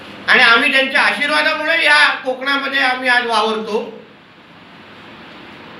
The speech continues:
गावातलं एका मंदिर हे आमचा स्वाभिमान असतं,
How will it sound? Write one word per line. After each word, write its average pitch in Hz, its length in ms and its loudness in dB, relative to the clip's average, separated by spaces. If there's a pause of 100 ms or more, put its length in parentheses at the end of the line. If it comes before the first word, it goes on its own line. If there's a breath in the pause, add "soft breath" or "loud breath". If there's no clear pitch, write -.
(580)
गावातलं 294 460 4
एका 285 420 2
मंदिर 285 320 -4
हे 262 240 -2
आमचा 254 540 0 (460)
स्वाभिमान 285 500 -2
असतं, 220 460 -4